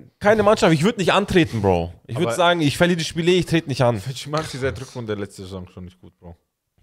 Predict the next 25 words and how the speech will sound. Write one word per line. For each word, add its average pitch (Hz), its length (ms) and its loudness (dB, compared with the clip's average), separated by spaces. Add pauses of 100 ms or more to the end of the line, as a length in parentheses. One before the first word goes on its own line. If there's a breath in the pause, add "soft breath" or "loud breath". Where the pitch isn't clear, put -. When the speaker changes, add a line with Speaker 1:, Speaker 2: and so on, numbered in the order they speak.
(100)
Speaker 1:
Nein, 104 640 0
da 107 200 4
hat 110 100 0
er 113 80 -4
noch, 107 160 -6
ich 104 180 -4
hör 120 80 2
jetzt, 135 640 2
Speaker 2:
Also 117 160 -6
es 156 80 2
Speaker 1:
du 131 80 4
Speaker 2:
ist 127 60 2
Speaker 1:
merkst 180 380 4
Speaker 2:
nicht 180 100 6
Speaker 1:
es 175 140 -2
an 156 180 0
jedem 165 400 4
Pass, 151 440 -4 (140)
er 127 120 -2
spielt 143 300 -2
jeden 185 400 4
Pass 175 280 2
mit 165 160 -4
so 156 100 0
einer, 147 400 4